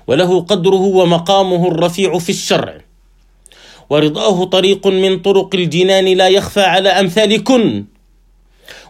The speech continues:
والوالد يبقى والدا وإن تلاعبت به الأهواء والرغبات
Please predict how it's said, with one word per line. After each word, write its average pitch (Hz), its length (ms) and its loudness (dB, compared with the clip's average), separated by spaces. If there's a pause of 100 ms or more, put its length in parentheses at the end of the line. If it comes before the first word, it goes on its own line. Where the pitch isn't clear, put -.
والوالد 180 540 2
يبقى 202 460 0
والدا 202 580 0
وإن 185 340 0
تلاعبت 196 680 0
به 185 160 -2
الأهواء 190 540 -2
والرغبات 196 800 0